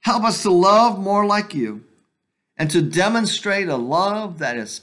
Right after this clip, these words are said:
patient, kind, and not rude. We ask this in Jesus' name.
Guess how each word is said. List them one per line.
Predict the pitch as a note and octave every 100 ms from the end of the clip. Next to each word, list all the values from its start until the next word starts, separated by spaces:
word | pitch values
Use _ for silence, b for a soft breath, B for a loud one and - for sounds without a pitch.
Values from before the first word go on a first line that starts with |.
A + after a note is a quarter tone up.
| -
patient, | - F#3+ G#3 - A#3 A#3 - _ _ _ _ _ _ _
kind, | - - E3+ A#2 G#2 G#2+ G#2+ - _ _
and | A2+ A2
not | A2 A#2+ C3+
rude. | A#2+ A2 G2 G2 - _ _ _ _ _ _ _
We | C3 D3+
ask | D#3+ D#3 D#3+
this | F3 D3+
in | E3 D#3 D3+
Jesus' | E3 G3 G3+ G3+ F3+
name. | D#3+ A2+ G2+ F#2+